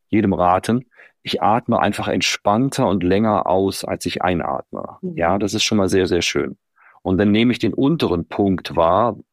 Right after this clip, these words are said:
Speaker 1: wenn ich quasi ganz entspannt ausgeatmet habe, um dann wieder in das Einatmen einzusetzen.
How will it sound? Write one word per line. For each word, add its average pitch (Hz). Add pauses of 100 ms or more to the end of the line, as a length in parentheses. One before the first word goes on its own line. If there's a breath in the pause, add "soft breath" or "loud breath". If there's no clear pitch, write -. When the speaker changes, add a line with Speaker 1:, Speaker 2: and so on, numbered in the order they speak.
(140)
Speaker 1:
wenn 95
ich - (260)
quasi 92
ganz 113
entspannt -
ausgeatmet 76
habe, - (680)
um 101
dann 113
wieder 113
in 104
das 98
Einatmen 95
einzusetzen. -